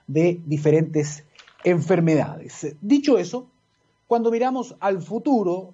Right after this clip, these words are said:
ya que estamos hablando de la ciencia del futuro, cuando miramos al futuro vemos una compañía con un propósito claro. En Anglo American se han propuesto reimaginar la minería para mejorar la vida de las personas.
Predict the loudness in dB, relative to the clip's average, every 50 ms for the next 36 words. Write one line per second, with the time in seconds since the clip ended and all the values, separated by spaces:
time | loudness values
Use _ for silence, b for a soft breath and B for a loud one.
0 | _ _ -8 -8 -6 -6 -6 -8 -8 -8 -6 -6 -6 -4 -4 -4 -4 -4 -4 -4
1 | -4 -4 -4 -6 -8 -8 -6 -4 -4 -4 -4 -4 -2 2 2 4 4 4 4 4
2 | 4 4 4 4 4 4 4 4 2 0 -2 -2 0 2 2 2 2 2 0 -2
3 | -4 -4 -4 -4 -4 -6 -6 -6 -4 -4 -2 -2 0 -2 -2 -2 -2 -2 -2 -2
4 | -4 -4 -4 -6 -4 -2 -4 -4 -2 -4 -6 -2 -2 -2 -2 -2 0 2 2 2
5 | 2 0 -2 -4 B B B B B B 2 2 2 2 2 0 0 0 0 -2
6 | -2 -2 -2 -2 -2 -2 -2 -4 -6 -8 -6 -4 -4 -6 -6 -2 -2 0 0 0
7 | -2 -2 -4 -4 -8 -10 -10 -8 -4 -4 -4 -2 -2 -4 -6 -6 -8 -6 -4 -2
8 | -2 -2 -2 -4 -4 -4 -6 -4 -2 -2 -2 0 0 -2 -2 -2 -2 -2 0 0
9 | 0 -2 -2 -4 -6 -10 -8 -8 -6 -6 -8 -8 -12